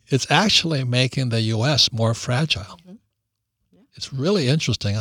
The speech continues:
Speaker 1: That's what's so hard to get around anti-fragile and fragile.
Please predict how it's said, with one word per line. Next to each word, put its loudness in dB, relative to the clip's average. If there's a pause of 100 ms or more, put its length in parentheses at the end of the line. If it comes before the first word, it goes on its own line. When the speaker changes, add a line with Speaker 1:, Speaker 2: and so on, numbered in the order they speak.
Speaker 1:
That's 2
what's 2
so 2
hard 6
to -4
get 2
around 2
anti-fragile 0
and -8
fragile. -2